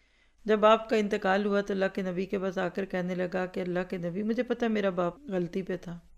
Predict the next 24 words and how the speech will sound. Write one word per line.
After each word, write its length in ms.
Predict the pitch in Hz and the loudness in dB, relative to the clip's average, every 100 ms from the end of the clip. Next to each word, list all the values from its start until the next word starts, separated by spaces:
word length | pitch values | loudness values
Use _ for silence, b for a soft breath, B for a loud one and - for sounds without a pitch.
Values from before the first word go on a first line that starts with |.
| - _ _ _ _ _ _ _ _ _ _ _ - | -20 _ _ _ _ _ _ _ _ _ _ _ 6
कोई 160 | 247 233 | 6 6
भी 140 | 247 | 2
किसी 240 | 240 220 208 | 0 -2 4
बात 220 | 202 202 | 4 4
का 100 | 208 | 0
इनकार 400 | 208 190 180 175 | -2 0 0 0
नहीं, 160 | 190 208 | -2 0
लेकिन 500 | 196 180 202 185 175 b b b | -2 0 -2 -2 -6 b b b
क्या 260 | - 185 175 | -8 -2 0
बड़ी 260 | 175 190 202 | 0 0 0
बात 300 | 190 185 185 | 0 -2 -4
है, 140 | 180 175 _ - - _ - - - | -10 -12 _ -20 -20 _ -20 -20 -4
आपकी 400 | 220 202 202 220 196 | 4 4 4 -4 -2
किसी 300 | 202 - 196 | -4 -4 -2
दुआ 280 | 190 185 185 | 0 2 2
या 180 | 190 190 | 2 2
आपकी 280 | 185 214 190 | 0 -4 -4
किसी 260 | 190 208 | -4 -2
अमल 260 | 180 175 196 | 0 0 -2
से 200 | 196 190 | -2 -2
इसको 260 | 175 - 190 | -4 -4 -4
अल्लाह 200 | 190 185 | -2 -2
बचा 300 | 180 190 190 | -2 -2 0
ले, 180 | 196 | 0